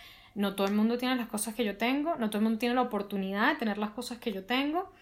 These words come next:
y bueno, ahorita que lo, que lo voy pensando, recuerdo como un, un, un encuentro como muy particular también con, con,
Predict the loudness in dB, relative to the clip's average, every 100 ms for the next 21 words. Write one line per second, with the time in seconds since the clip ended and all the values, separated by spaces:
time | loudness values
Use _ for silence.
0 | -20 -20 -20 -20 -16 2 4 6 4 0
1 | -2 0 0 0 -2 -2 -2 4 4 4
2 | 0 0 0 0 0 0 2 2 4 4
3 | 2 2 0 -2 -18 _ _ _ _ -20
4 | _ -20 _ -20 -20 -20 _ _ -20 -20
5 | -6 2 2 4 4 2 0 2 4 2
6 | 0 0 -2 0 0 2 0 2 2 2
7 | 0 0 2 2 0 0 -2 -4 -4 -2
8 | 0 0 0 0 2 2 2 0 -2 0
9 | 0 -2 -6 -6 -6 -8 -12